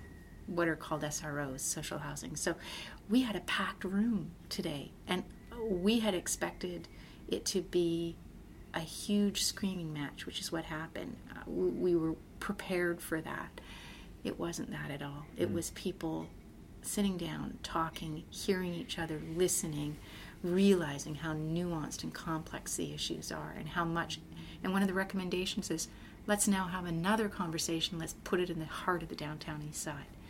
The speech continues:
Speaker 2: Mm.
Speaker 1: So let's go to Carnegie now and, and let's all go down there, not expect the downtown east side residents to come to S F U. Let's
Speaker 2: Right.
Speaker 1: go in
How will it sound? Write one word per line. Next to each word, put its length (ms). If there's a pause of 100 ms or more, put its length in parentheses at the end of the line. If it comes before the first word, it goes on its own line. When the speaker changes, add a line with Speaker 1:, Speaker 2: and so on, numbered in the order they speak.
(220)
Speaker 2:
Mm. 140
Speaker 1:
So 100
let's 140
go 120
to 60
Carnegie 500
now 260
and, 200 (180)
and 200
let's 200
all 160
go 180
down 300
there, 440 (440)
not 220
expect 400
the 80
downtown 460
east 140
side 180
residents 440
to 80
come 220
to 80
S 180
F 140
U. 140
Let's 200
Speaker 2:
Right. 60
Speaker 1:
go 180
in 280